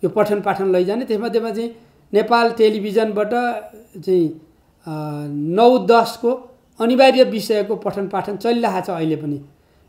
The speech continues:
एघार बजेदेखि तिन बजेसम्म। अहिले हामीले एकदेखि आठको सामग्री धमाधम तयार गरेका छौँ र हामी एक गतेदेखि त्यो पनि थप्दै जान्छौँ हामीहरू।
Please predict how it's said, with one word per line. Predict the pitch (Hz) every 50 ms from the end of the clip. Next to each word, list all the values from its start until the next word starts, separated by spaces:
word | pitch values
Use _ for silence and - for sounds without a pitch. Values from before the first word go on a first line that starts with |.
| _ _ -
एघार | 226 190 175 208 202 208 214
बजेदेखि | 196 208 190 180 202 202 226
तिन | - - 214 208 196
बजेसम्म। | 175 175 156 151 143 - 143 135 139 139 135 - _ _ _ _ _
अहिले | - 220 233 226
हामीले | 196 165 180 202 214 208
एकदेखि | 220 220 202 214 208 170 233
आठको | 220 196 185 - - 226
सामग्री | - - 208 202 196 190 185 185 190
धमाधम | 151 147 143 160 175 180 185 185
तयार | 170 185 170 165 160 151
गरेका | 147 151 143 143 143 147 139
छौँ | 143 208 262 254 - - _ _ _ _ _ -
र | 190
हामी | 165 156 190 196
एक | 202 196 175
गतेदेखि | 202 202 190 - 185 - 208
त्यो | - - 214 180
पनि | 185 208 208
थप्दै | - - 165 151 - 180 160
जान्छौँ | 147 147 139 135 135 - 147 139
हामीहरू। | 131 131 135 135 135 139 160 247